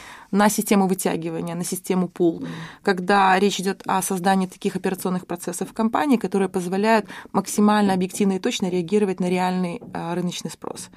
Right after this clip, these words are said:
Потому как, как происходит обычно у нас? Есть поставщик, он мотивирует дистрибьютора, например,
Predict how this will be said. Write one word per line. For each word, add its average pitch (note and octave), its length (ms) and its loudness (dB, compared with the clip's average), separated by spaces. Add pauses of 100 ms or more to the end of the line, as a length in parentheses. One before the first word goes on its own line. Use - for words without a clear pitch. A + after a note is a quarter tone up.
(420)
Потому G3+ 260 2
как, G#3+ 100 0
как A3+ 220 -2
происходит E3+ 500 -2
обычно E3 440 -8
у E3 40 -12
нас? - 260 -12 (440)
Есть G3 200 -2
поставщик, - 600 -4 (220)
он G3 120 4
мотивирует F#3+ 600 2
дистрибьютора, F3 680 -6
например, E3+ 540 -8